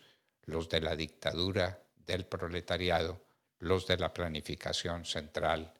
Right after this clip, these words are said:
de la economía. Chile ejerció su comunista, Colombia quiere también su comunista,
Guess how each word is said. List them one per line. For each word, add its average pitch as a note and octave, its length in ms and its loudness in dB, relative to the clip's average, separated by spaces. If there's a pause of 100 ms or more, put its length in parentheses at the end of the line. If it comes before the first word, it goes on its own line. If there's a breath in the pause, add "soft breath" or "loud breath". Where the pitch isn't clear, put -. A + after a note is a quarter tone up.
(200)
de - 240 -6
la - 100 -6
economía. - 680 -12 (640)
Chile F#2+ 440 2
ejerció F#2+ 440 -2
su - 160 -6
comunista, C3+ 760 4 (320 loud breath)
Colombia B2 500 10
quiere A2+ 340 8
también G#2+ 420 4
su B2 160 0
comunista, D3 760 8